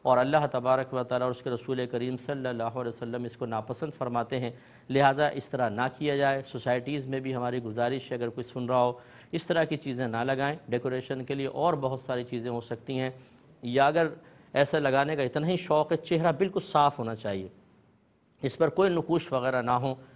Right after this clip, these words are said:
फिर कुछ गुंजाइश हो सकती है। लेकिन जब आप बाकायदा एक नक्श बना देते हैं, आँखें हैं, कान हैं, नाक हैं, होंठ हैं,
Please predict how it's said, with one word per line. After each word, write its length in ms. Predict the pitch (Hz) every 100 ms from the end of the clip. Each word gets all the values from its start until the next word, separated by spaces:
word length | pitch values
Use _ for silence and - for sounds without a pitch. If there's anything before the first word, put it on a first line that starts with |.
| - _
फिर 140 | 170 170
कुछ 140 | 170
गुंजाइश 480 | 135 143 139 143 -
हो 80 | 143
सकती 340 | 139 - 147
है। 60 | 143
लेकिन 200 | 139 131
जब 120 | 135
आप 120 | 127
बाकायदा 460 | 117 117 131 131 135
एक 100 | 120
नक्श 300 | 110 160 - 131
बना 180 | 131 123
देते 260 | 127 123
हैं, 120 | 123
आँखें 360 | 123 120 123 135
हैं, 180 | 123 120
कान 300 | 127 123 127
हैं, 160 | 117 117
नाक 380 | 113 120 123 127
हैं, 60 |
होंठ 340 | 110 120 143 123
हैं, 200 | 123 127